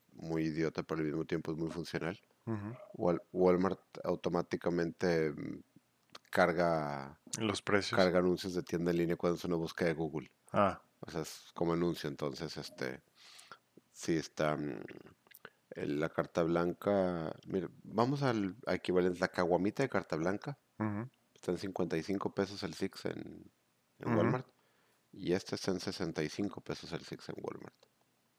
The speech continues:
Speaker 2: Yo pensé que esta era más, no, no necesariamente más barata que la Carta Blanca,
Speaker 1: Digo, la
Speaker 2: pero
Speaker 1: compras
Speaker 2: más barata.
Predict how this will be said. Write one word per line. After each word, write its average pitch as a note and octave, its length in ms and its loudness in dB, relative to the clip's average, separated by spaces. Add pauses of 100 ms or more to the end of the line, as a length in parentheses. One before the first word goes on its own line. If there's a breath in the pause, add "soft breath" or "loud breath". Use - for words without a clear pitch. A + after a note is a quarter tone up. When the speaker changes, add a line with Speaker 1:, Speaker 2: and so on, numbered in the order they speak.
(1160)
Speaker 2:
Yo G#2+ 120 2
pensé A2 260 2
que - 100 -2
esta A2+ 160 6
era A2+ 100 8
más, G#2 540 6 (360)
no, B2 260 12
no C#3 500 8
necesariamente C#3 580 10
más C3 180 10
barata B2 260 12
que B2 80 8
la A2+ 100 10
Carta F2+ 260 2
Blanca, A2+ 320 6 (400 loud breath)
Speaker 1:
Digo, A#2 160 4
la F2+ 200 6
Speaker 2:
pero A2+ 200 12
Speaker 1:
compras G#2 120 2
Speaker 2:
más G2 240 6
barata. F#2 440 4